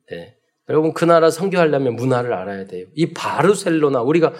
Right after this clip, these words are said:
이번에 가는 게 발렌시아인데요. 이제 알았어요.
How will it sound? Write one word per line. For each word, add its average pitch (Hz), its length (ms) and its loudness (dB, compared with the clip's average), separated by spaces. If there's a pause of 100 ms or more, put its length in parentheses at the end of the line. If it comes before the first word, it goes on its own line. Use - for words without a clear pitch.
(600)
이번에 170 320 4
가는 127 200 -2
게 123 60 0
발렌시아인데요. 120 1200 2 (680)
이제 139 120 4
알았어요. 101 520 -2